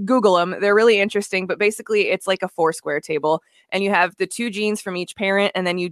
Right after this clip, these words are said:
cross 'em, and you show which have the dominant genes, which have the recessive genes, and how that can play out in a set of four offspring.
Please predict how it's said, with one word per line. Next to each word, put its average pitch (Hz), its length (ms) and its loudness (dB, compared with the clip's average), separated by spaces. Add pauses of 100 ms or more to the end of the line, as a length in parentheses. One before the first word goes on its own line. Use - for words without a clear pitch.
(180)
cross 165 400 2
'em, 220 260 -2
and 190 140 -6
you 180 80 -6
show 185 280 0
which 180 280 -4
have 165 340 -2
the 160 80 -2
dominant 170 440 2
genes, 175 360 -2
which 175 180 -4
have 165 140 0
the 165 100 -2
recessive 165 480 -2
genes, 170 300 -6
and 160 100 -6
how 160 160 2
that 156 180 0
can 165 120 -10
play 156 200 -2
out 147 220 4
in 170 100 -8
a 151 60 -8
set 151 180 -2
of 147 100 -4
four 151 200 2
offspring. 156 500 0